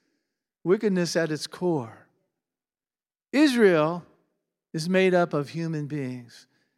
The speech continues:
Read the Old Testament. God is constantly chastising them for their apostasy. You know, they're in and out. They're up and down, like us, like the rest of humanity.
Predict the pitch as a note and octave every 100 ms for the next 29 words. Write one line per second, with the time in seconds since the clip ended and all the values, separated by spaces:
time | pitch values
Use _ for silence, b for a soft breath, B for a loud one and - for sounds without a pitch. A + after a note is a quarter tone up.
0 | _ E3 A3 A#3+ A3+ A3 G#3+ A#3+ A3+ F3+
1 | D3+ A3+ B3+ A#3 - A#3+ C4 A#3 G#3 E3
2 | E3 D#3 - G3 G#3+ - D#3 C3+ C#3 C3
3 | C3 D3+ C#3+ C3+ C3 - D3 - D3 -
4 | C3+ C3+ B B B B A#3 A3 G3 G#3+
5 | A#3+ B3+ A#3 A3 B3 F3+ F2+ D3+ D#3+ F3+
6 | G#3+ G#3+ F3 G3 G#3 F3 D#3+ G#3 A#3 -
7 | - B3 F#3 B2+ - - E3 G3+ F#3+ G3+
8 | F#3 F#3+ E3+ F#3+ F3+ F3+ G3 D#3+ C3 A#2